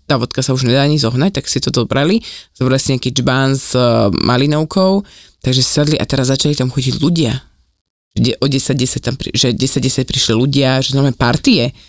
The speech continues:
Že to bolo, že tridsať, štyridsať ľudí, ktorí sa tam priebehu pol hodiny vlastne vystredali, že fakt tam si nemala čo robiť, hej. A takže dobre,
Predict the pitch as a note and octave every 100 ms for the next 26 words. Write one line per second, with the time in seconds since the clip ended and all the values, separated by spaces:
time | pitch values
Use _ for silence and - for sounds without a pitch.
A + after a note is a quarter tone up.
0 | _ _ _ - C3 B2 C3+ C3 B2+ B2
1 | - D3 C#3+ - C#3+ C#3 C3 B2+ D3 D3
2 | C3+ - B2+ B2+ C3 C#3+ - C3 C#3+ C#3+
3 | C3+ B2+ - A#2+ A#2 C3 C3 C#3 C#3 B2
4 | - - _ - - G#3+ G#3 C#3 A#2+ C3
5 | B2+ - A2 C3 A2 - - G3+ - _
6 | _ - C3 C3 C3 C3 B2+ B2+ B2 -
7 | _ _ _ C#3 C3 A#2 D#3+ G#3